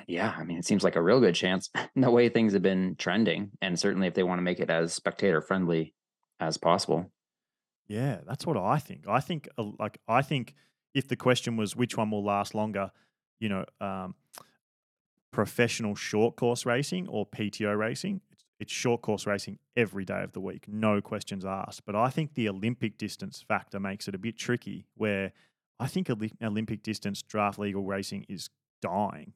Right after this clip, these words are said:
Speaker 2: Like, I think it's, it's not far off dead. That's how unpopular it is. Like, no one really watches it. It's got, like, quite a big following in Great Britain and parts of America, but,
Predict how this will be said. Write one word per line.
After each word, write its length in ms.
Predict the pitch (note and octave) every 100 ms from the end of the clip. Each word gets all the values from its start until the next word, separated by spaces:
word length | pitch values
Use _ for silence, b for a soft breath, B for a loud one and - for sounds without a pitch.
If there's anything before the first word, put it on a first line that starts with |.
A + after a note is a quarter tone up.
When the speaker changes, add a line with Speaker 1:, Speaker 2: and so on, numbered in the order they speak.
| -
Speaker 2:
Like, 120 | G2+
I 100 | G#2+
think 160 | C3 G2+
it's, 160 | - _ _ _ _ _ _
it's 180 | A2+ -
not 180 | B2+ -
far 280 | A#2+ G#2 G2
off 120 | - _ -
dead. 280 | G#2+ G2+ F2+
That's 240 | F#2+ -
how 260 | G2+ G2 G2+
unpopular 640 | G#2 G2 G#2+ - A2 G2+
it 80 | F#2+
is. 160 | G2 G2
Like, 160 | G2+
no 240 | G#2+ A2+ B2
one 200 | A2 G2+
really 380 | G2+ A2 G#2+ G2+
watches 400 | G2+ G#2 A2 F#2+
it. 160 | A#2 - b b
It's 120 | - -
got, 140 | B2+
like, 140 | B2
quite 260 | - A#2+ A#2+
a 60 | G#2+
big 220 | A#2 G2+
following 420 | A2 A2 A2 G#2+
in 180 | G#2 G2 b b -
Great 240 | G#2+ G#2 -
Britain 320 | A2+ D3 B2
and 160 | G2+ G2+
parts 360 | G#2+ A2 -
of 60 | G#2+
America, 560 | G#2 G#2 G#2+ C#3 D#3+ C#3
but, 220 | G2+